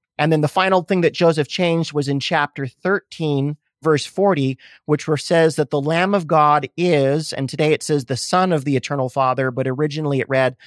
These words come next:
"The Lamb of God is the Eternal Father." Throughout this, the angel's using Old Testament titles for Jehovah that Nephi would have been familiar with. And what he's trying to communicate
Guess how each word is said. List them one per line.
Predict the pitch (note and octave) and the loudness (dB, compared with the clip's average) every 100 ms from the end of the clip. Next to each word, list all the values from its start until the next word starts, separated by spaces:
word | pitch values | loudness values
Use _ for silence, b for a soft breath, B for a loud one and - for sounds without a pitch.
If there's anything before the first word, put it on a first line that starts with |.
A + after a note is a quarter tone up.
| B | B
"The | C3+ | -4
Lamb | C#3+ D#3 D#3 | -2 0 -2
of | C#3 | 0
God | C#3+ C#3 C#3 | 2 2 0
is | D3 D3+ D3 C#3 - _ _ | -2 0 0 -2 -10 _ _
the | B2+ C#3+ C3+ | -8 -2 -2
Eternal | - - D3 C3+ C3 B2 _ | -4 -8 -4 0 0 -2 _
Father." | - - B2+ A2 G2 G2+ _ _ _ _ _ _ _ | -14 -4 -2 -2 -8 -14 _ _ _ _ _ _ _
Throughout | E3+ D3+ G3 B3 - | -2 2 2 0 2
this, | C#3+ C3+ - - | 2 0 -4 -4
the | C#3+ | -2
angel's | E3+ F3 C#3 | 0 0 -2
using | E3 F3+ E3 | -2 0 0
Old | C#3+ D#3 E3 | 0 -2 0
Testament | E3+ D3 E3 D3+ | -4 -4 -4 -8
titles | - E3 D3+ C#3+ | -2 0 0 0
for | C#3 | -4
Jehovah | B2+ C#3 E3+ D3+ | -4 0 2 2
that | C3+ C3+ | -2 -4
Nephi | D#3 D3 C3+ | -4 -2 0
would | C#3 | 0
have | C3 | -2
been | C3 | -4
familiar | B2 B2 C3+ C3 A2+ | -6 -6 -4 -4 -4
with. | G#2 G#2+ _ b b b b b | -8 -12 _ b b b b b
And | C#3+ D#3 | 0 2
what | D#3+ | 2
he's | D3 | 0
trying | - A3+ G3+ | -2 0 0
to | |
communicate | E3+ D#3 D#3 G#3 F#3 B2+ C#3 B2+ | 0 0 2 4 2 0 -2 -2